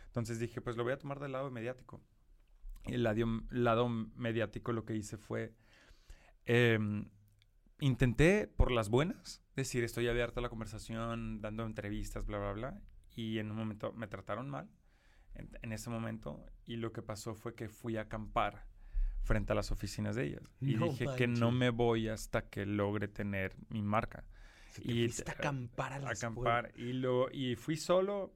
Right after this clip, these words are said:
Speaker 1: Al principio era, em, pedía tres cosas. La licencia, la, mi licencia en el país, le-, la retroactiva, perdón, de lo que habían hecho,
Speaker 2: Ujú.
Speaker 1: y hicieron mucho con eso. Luego había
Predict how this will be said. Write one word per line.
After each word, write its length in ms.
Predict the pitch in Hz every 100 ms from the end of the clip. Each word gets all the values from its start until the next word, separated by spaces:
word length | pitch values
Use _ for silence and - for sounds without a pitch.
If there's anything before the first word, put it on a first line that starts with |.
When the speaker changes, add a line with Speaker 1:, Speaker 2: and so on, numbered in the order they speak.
| -
Speaker 1:
Al 120 | 127
principio 420 | 123 120 131 147
era, 260 | 135 135 123 - _ - - - _ -
em, 760 | - 117 120 117 113 107 104 98 - _ _ 113 -
pedía 320 | 131 127 135
tres 200 | 127 123
cosas. 380 | 123 113 110 95
La 80 | 110
licencia, 520 | 110 135 139 143 220 - _ _ _ _ 370
la, 260 | 123 107 101
mi 320 | - 123 120 117
licencia 380 | 120 120 117
en 140 | 143 113
el 120 | 101
país, 420 | 98 117 202 - _ - - - -
le-, 500 | - 117 117 107 101 - - 123 -
la 180 | 127 117
retroactiva, 580 | 120 120 110 - 151 160
perdón, 380 | 123 113 101 -
de 180 | 117 113
lo 160 | 107 101
que 80 |
habían 520 | 104 107 113 110 98 92 - - 60
hecho, 340 | - 107 - - _ -
Speaker 2:
Ujú. 60 | 120
Speaker 1:
y 220 | 110 107
hicieron 460 | 107 - 110 107 107
mucho 460 | 117 107 101 151 196 _ - - -
con 160 | 120 117
eso. 200 | 113 135
Luego 720 | 123 127 127 120 131 120 -
había 600 | 123 113 120 123 131 131